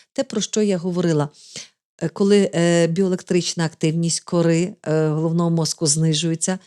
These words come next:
коли наступають гальмівні процеси, або коли ми активні.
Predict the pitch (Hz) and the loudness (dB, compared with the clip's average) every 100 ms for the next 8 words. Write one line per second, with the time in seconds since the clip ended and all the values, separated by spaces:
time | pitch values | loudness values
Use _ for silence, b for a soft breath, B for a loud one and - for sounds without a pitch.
0 | b - 175 170 - 175 180 165 160 170 | b -4 0 0 -2 -4 -2 0 0 0
1 | 175 170 165 160 - 170 165 175 185 - | 2 2 2 0 0 -2 0 0 0 -2
2 | 269 B B - 247 233 196 196 185 170 | -4 B B -6 -6 0 2 2 2 -2
3 | - 143 - 160 | -6 -8 -8 -16